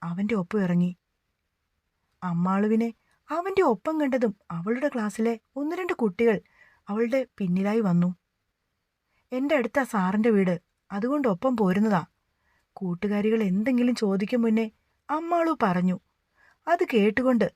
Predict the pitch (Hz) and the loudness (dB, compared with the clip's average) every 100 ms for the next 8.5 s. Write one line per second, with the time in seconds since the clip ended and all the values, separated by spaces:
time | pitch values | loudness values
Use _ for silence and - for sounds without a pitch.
0 | _ 185 185 - 254 214 180 220 226 208 | _ -8 -8 -2 0 2 2 0 0 -2
1 | 180 185 - _ _ _ _ _ _ _ | 0 -2 -6 _ _ _ _ _ _ _
2 | _ 262 311 339 359 294 262 220 208 226 | _ -2 0 2 2 2 4 4 2 0
3 | - _ _ _ _ _ 311 339 226 233 | -6 _ _ _ _ _ -4 0 0 -2
4 | 226 185 170 - - _ _ _ _ _ | -2 0 -2 -6 -14 _ _ _ _ _
5 | - 170 175 196 202 208 - - 294 381 | -10 -4 -2 -2 -4 -6 -10 -4 -2 0
6 | 349 214 220 214 170 175 190 _ _ _ | -2 0 0 0 -2 -6 -12 _ _ _
7 | _ _ 311 359 359 294 311 311 285 302 | _ _ -6 -2 0 2 2 2 2 2
8 | 277 262 254 269 | 2 2 0 -4